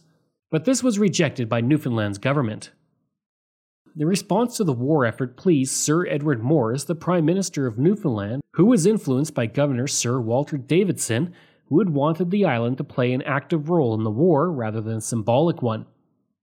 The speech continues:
Instead of calling the legislature together to pass a vote on proceeding in the war, Morris decided that the colony would equip a regiment for service.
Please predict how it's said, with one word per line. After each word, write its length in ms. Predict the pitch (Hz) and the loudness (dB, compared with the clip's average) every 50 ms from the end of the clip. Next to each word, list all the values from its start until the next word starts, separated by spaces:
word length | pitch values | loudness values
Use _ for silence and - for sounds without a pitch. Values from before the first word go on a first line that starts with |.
| _ _ _ _ _ _ | _ _ _ _ _ _
Instead 340 | - 185 185 180 - 240 262 | -2 -2 0 2 2 2 2
of 140 | 302 294 - | 2 -2 -2
calling 280 | - 196 190 175 180 | 0 2 2 4 4
the 80 | 180 175 | 4 4
legislature 600 | 151 143 143 139 143 139 - 151 139 120 - 135 | 4 2 2 0 -2 -2 -2 0 0 0 -2 -2
together 440 | - 127 107 - 135 131 117 120 143 | -4 -4 -2 0 0 0 0 0 0
to 80 | 175 | -2
pass 360 | 175 - - - 113 107 - 135 | -4 -4 -4 -4 -4 -4 -4 -6
a 40 | |
vote 400 | 113 98 113 131 127 135 180 - | -6 -2 -2 0 0 0 -2 -2
on 100 | 160 120 | -6 -8
proceeding 480 | 113 113 107 - - 135 135 123 120 117 | -8 -8 -6 -2 -2 0 0 0 0 -2
in 120 | 113 104 | -2 -2
the 80 | 104 98 | -4 -4
war, 500 | 92 123 165 160 139 139 185 208 - - _ _ _ _ _ _ _ _ | 0 2 2 4 4 2 0 -2 -6 -10 _ _ _ _ _ _ _ _
Morris 280 | - 156 208 240 254 208 | 0 2 2 2 2 0
decided 480 | - 240 170 - - 135 127 131 131 123 | 0 -2 -2 0 0 0 0 0 -2 -2
that 160 | 139 131 - | -4 -6 -8
the 60 | - | -8
colony 580 | - - - 202 233 214 156 123 113 110 113 117 | -6 -4 0 2 2 4 2 2 2 0 0 0
would 160 | 131 147 160 | 2 2 0
equip 380 | 160 - - - 175 127 - | 0 -2 0 0 0 0 0
a 60 | 131 127 | -2 -2
regiment 520 | 139 175 180 131 - 104 101 107 107 - | 0 0 0 0 0 -2 -4 -4 -4 -4
for 80 | - 131 | -4 -4
service. 640 | - - 147 147 151 139 107 107 110 - - - | -2 0 2 2 2 2 0 -4 -8 -8 -10 -10